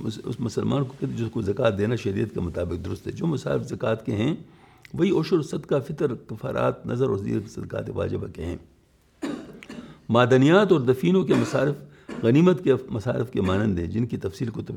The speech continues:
فقہ میں جہاد کے بیان میں موجود ہے۔ قرآن مجید میں زکوٰۃ کے آٹھ مصارف بیان ہوئے، ان میں سے ایک مصرف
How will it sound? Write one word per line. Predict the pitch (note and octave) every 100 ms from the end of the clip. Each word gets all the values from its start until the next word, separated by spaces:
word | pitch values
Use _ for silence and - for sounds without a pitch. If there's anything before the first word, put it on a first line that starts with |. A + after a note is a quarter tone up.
| F#2+
فقہ | - B2+
میں | A2 C#3 F#2
جہاد | F2+ G2+ G#2 -
کے |
بیان | F2 F2 F2+
میں | F#2
موجود | F#2 E2 E2 E2
ہے۔ | - _ - _ _ _ _
قرآن | - A#2+
مجید | A#2+ C3 F3
میں | D#3
زکوٰۃ | A#2 A#2+ C#3 C3+
کے | C#3
آٹھ | D3+ D#3+
مصارف | C3+ G2 A2+ F#2+
بیان | F#2+ F#2+
ہوئے، | A#2+ C3+
ان |
میں | G#2+
سے | G#2
ایک | - C3+ C#3+ - F#2+ _ _ - - - -
مصرف | B2+ A2+ C#3